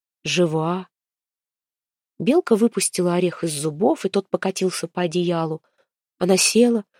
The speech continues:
открыла изумрудные глаза и устремила на Салтана утомленный взор.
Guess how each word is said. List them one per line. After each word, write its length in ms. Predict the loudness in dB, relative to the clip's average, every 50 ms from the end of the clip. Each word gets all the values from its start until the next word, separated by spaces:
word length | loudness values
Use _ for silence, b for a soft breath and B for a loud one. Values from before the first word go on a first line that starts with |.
| _ _
открыла 460 | -8 -6 -2 4 6 6 8 8 6
изумрудные 500 | 4 4 4 4 4 2 4 4 2 2
глаза 380 | 4 4 4 4 4 4 4 6
и 80 | 6
устремила 500 | 4 4 2 0 2 2 4 6 4 4
на 140 | 4 2 2
Салтана 500 | 2 0 -2 -2 0 -2 0 0 2 0
утомленный 600 | 0 0 0 0 2 2 2 2 2 2 2 0 0
взор. 600 | 0 0 0 0 0 0 0 -2 -6 -10 _